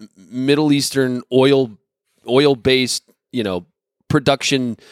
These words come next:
tiny nation that, uh, Qatar is. It's either you're,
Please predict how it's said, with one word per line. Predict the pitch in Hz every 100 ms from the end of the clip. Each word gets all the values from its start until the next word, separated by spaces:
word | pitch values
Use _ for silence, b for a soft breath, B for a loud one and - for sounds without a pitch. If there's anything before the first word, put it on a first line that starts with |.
| b b b -
tiny | 135 143 143 135
nation | 135 127 127 120
that, | 113 104 _ -
uh, | 117 104 95 92 _ -
Qatar | 156 - 135 120
is. | 156 113 107 b b b
It's | 143 160
either | 147 135 127
you're, | 123 147 165 151 143